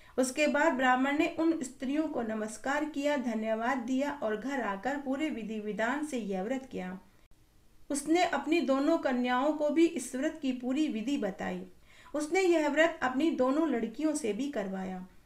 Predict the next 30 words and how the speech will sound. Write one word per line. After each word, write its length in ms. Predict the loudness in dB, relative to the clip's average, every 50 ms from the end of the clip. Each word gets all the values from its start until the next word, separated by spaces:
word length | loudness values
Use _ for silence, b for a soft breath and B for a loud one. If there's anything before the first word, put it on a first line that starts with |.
| b b b b -6 -4
उस 240 | -2 -2 -2 0
व्रत 360 | -2 0 2 2 0 0 -2 -4
का 120 | -2 -2 0
वर्णन 440 | 0 0 0 0 2 2 0 0 -2
सुनने, 400 | -2 -2 0 2 2 2 2 0
पूजन, 520 | -2 -2 -2 -2 0 2 2 2 2 2
दर्शन 420 | 2 0 0 -2 -2 -4 -2 -2
करने 340 | -2 -2 0 0 0 0 0
से 280 | -2 -4 -8 -10 -12 -14 B B B B B B B B 2
सुकर्मा 520 | 2 4 6 6 6 6 6 4 4 4
ब्राह्मण 460 | 2 2 2 2 2 2 2 0 0 0
की 160 | 0 0 0
दोनों 340 | 2 2 2 2 2 2 0
कन्याएं 640 | 0 -2 -2 -2 -2 -2 -2 -2 -2 0 -2 -2
रूपवती 600 | -2 -2 -4 -4 -4 -4 -4 -4 -4 -2 -2 -4
हो 160 | -4 -4 -4 -6
गई। 280 | -4 -6 -6 -6 -8 -10 b b b b b b b b b
उसी 260 | 0 0 2 0 0
दिन 280 | 0 2 2 2 2 2
से 140 | 2 4
उनके 360 | 4 4 2 2 2 2 2 2
घर 260 | 2 2 0 0 2
में 200 | 2 2 2 2
लक्ष्मी 340 | 0 -2 -2 -2 -2 -2 0
जी 160 | 0 -2 -2
का 260 | -2 -2 -4 -4 -4 -4
स्थायी 460 | -8 -12 -10 -6 -4 -2 -2 0 0
वास 320 | 0 0 0 0 -2 -4 -6
हो 80 | -8 -6
गया, 340 | -6 -6 -6 -6 -8 -10